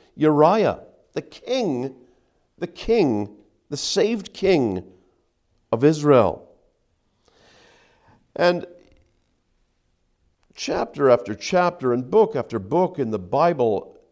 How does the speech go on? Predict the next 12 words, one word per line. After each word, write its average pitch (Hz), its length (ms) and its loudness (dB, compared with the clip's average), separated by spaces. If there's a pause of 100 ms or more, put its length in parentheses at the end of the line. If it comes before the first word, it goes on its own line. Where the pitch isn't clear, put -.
(260)
speaks - 640 -14
about 101 540 -4
the, 107 180 -6
the 117 100 -14
sobering 131 960 -2
reality 113 800 -4 (720)
that 131 380 -12
people 101 560 -8
have 165 160 -20
been 156 140 -12
killing 180 380 -12
people - 500 -16